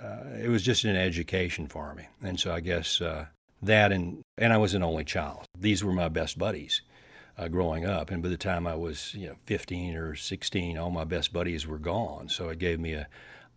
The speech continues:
uh, perspective about the other dimensions, you know, about fragility of life and things like that. And the fact that you can learn something from almost anyone.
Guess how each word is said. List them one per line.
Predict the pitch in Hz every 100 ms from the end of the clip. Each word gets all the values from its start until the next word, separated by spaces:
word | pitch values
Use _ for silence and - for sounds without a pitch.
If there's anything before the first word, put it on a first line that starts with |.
| - - -
uh, | - 78 78
perspective | - 95 - 87 - 87
about | 87 85 82
the | 101 98
other | 101 98
dimensions, | 87 92 101 101 - 76 73
you | 90
know, | 87 82
about | 82 85 85 -
fragility | - 113 92 101 92 82
of | 82 78
life | 80 76 78 -
and | 73
things | 80 76 -
like | 71 76
that. | - 80 71 -
And | 85 82 78 90
the | 95 85
fact | 80 85 71
that | - -
you |
can | 85 78 73
learn | 92 90
something | 85 98 85 82
from | 76 85 80
almost | 80 76 71 98
anyone. | 90 71 -